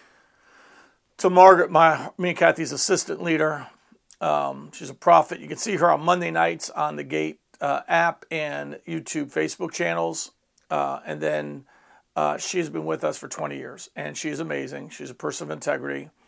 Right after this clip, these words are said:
Me and my wife love her. Yes, she's single. Yep. And she's even divorced. Yep, she is.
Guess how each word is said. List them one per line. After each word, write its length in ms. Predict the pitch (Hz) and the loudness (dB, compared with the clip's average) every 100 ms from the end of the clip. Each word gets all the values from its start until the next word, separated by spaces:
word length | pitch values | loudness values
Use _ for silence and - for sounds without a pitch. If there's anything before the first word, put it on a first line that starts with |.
| _ _ _ _ _ | _ _ _ _ _
Me 80 | 156 | -8
and 100 | 160 | -6
my 60 | 160 | 0
wife 260 | 156 151 - | 0 0 -8
love 260 | 156 151 | 2 2
her. 80 | 143 | 2
Yes, 240 | 151 160 156 | 0 0 0
she's 220 | 185 - | -4 -2
single. 480 | 160 151 151 160 - _ _ - | -4 -4 -6 -8 -12 _ _ -8
Yep. 280 | 143 143 - | -2 -2 -4
And 140 | 160 | -8
she's 160 | 160 151 | -4 -2
even 220 | 160 170 | -2 -2
divorced. 540 | 165 151 147 143 - - | -4 -2 -2 -4 -12 -6
Yep, 360 | 139 151 - | -4 -4 -6
she 200 | - 170 | -10 -4
is. 320 | - - 139 | -2 -2 -6